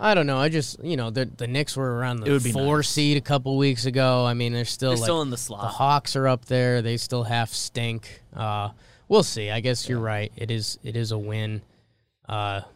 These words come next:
Speaker 1: Grizzlies, Mavericks, bottom of the West. Mavericks are starting to win some games, twenty-nine and twenty-three. That's,
Speaker 2: Mm. They
Speaker 1: that's a
Speaker 2: lo-, they
Speaker 1: pretty good
Speaker 2: lost
Speaker 1: record.
Speaker 2: last night to, to the Spurs, which was
Speaker 1: DeRozan.
Speaker 2: good too. Um,
Speaker 1: Texas Triangle.
Speaker 2: Yeah, the, yeah,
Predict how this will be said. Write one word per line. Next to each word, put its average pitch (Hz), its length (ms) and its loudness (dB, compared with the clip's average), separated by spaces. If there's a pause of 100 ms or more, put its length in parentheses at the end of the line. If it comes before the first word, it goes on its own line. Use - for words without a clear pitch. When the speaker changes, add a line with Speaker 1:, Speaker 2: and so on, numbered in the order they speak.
(560)
Speaker 1:
Grizzlies, 123 560 0
Mavericks, 120 640 2
bottom 113 320 -2
of 110 60 -6
the 104 60 -6
West. 113 360 -2
Mavericks 113 460 -2
are 117 40 -4
starting 120 320 -2
to 120 40 -4
win 123 180 0
some 123 180 -4
games, 127 300 -2
twenty-nine 107 480 -6
and 107 100 -6
twenty-three. 110 580 -6
That's, 107 340 -6
Speaker 2:
Mm. - 20 -16 (200)
They 143 120 -4
Speaker 1:
that's 127 60 -4
a - 20 0
Speaker 2:
lo-, 147 80 -2
they - 20 -14
Speaker 1:
pretty 123 160 -2
good 123 60 0
Speaker 2:
lost 127 200 2
Speaker 1:
record. 113 100 0
Speaker 2:
last 120 340 -2
night 98 340 -12 (520)
to, 101 160 -12 (100)
to 107 160 -14
the 95 80 -14
Spurs, 85 340 -18
which 104 100 -4
was 104 300 -2
Speaker 1:
DeRozan. 104 60 -4 (100)
Speaker 2:
good - 0 -
too. - 1120 -20
Um, 101 300 -6
Speaker 1:
Texas 104 340 -4
Triangle. 110 560 -4 (800)
Speaker 2:
Yeah, 123 220 -4
the, 123 240 -6 (680)
yeah, 92 180 -20